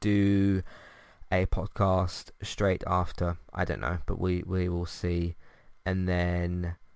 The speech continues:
I'm pretty sure we're playing on Sunday because I can only scroll up to Saturday on the Sky Sports app, um, probably 'cause it's a Saturday and I can't scroll past one week. It doesn't show us playing on Saturday, so I'm assuming that we're playing on Sunday. So, we'll see.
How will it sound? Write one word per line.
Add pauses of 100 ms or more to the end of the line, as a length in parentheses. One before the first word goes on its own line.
(200)
I'm
pretty
sure
we're
playing
on
Sunday
because
I
can
only
scroll
up
to
Saturday
on
the
Sky
Sports
app, (580)
um, (140)
probably
'cause
it's
a
Saturday
and
I
can't
scroll
past
one
week.
It
doesn't
show
us
playing
on
Saturday, (340)
so
I'm
assuming
that
we're
playing
on
Sunday. (280)
So, (500)
we'll
see.